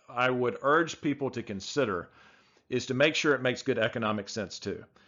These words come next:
So you're obviously taking the reinvestment risk. I have to redeploy those funds. And if I can sell assets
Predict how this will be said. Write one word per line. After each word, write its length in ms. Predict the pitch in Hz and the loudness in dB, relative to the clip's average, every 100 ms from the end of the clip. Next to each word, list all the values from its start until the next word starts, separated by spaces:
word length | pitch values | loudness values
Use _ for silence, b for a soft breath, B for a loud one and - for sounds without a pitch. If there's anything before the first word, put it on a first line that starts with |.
| b | b
So 520 | - 127 120 120 120 123 | 0 4 6 4 2 2
you're 140 | 131 | 6
obviously 360 | 147 170 151 151 | 6 6 2 0
taking 280 | 156 147 131 | 2 0 0
the 60 | |
reinvestment 600 | 123 139 120 143 165 104 | 2 2 4 4 4 0
risk. 200 | 98 - | -2 0
I 40 | 131 | 0
have 100 | 131 | 0
to 100 | 117 | 2
redeploy 800 | 139 135 - 143 139 123 117 | 2 2 2 4 6 4 0
those 300 | 113 117 110 | 0 0 0
funds. 640 | - 156 185 95 95 101 - b b b b b | 0 4 4 2 -2 -6 -10 b b b b b
And 720 | 135 131 135 135 135 135 131 | 2 4 6 6 4 2 0
if 240 | 139 127 | 0 2
I 160 | 143 208 | 4 4
can 140 | 220 | 2
sell 360 | 170 - 165 151 | 2 4 6 6
assets 880 | 135 147 151 117 95 98 - - | 4 4 2 0 0 -2 -4 -8